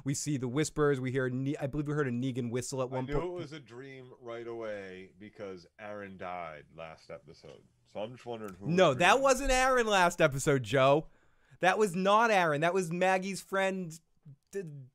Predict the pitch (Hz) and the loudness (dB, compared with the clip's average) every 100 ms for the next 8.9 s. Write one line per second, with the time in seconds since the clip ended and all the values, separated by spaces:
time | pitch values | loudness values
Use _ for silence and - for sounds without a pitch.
0 | _ _ 196 214 220 196 143 143 117 110 | _ _ -2 -2 0 -4 -4 -4 -4 -6
1 | 120 151 160 170 165 156 175 190 - 214 | -2 -2 -2 -6 -6 -4 -2 -2 0 2
2 | 208 170 139 185 262 233 190 175 165 147 | 4 2 2 2 2 2 2 2 2 0
3 | 147 131 120 147 139 - 180 190 160 190 | 0 0 2 2 0 -6 2 4 6 6
4 | 202 180 143 104 110 156 202 190 156 104 | 8 8 6 2 2 6 8 8 6 4
5 | 113 - - - - - - 185 180 180 | -2 -16 -20 -20 -20 -18 4 8 10 10
6 | 165 147 - - 185 190 170 - 185 180 | 6 4 -4 -2 0 2 -2 2 4 6
7 | 202 - 185 175 165 160 156 147 147 165 | 4 4 4 4 0 0 2 4 4 0
8 | 180 139 113 117 107 131 123 _ 131 | -2 -4 -4 -6 -2 -2 -2 _ -10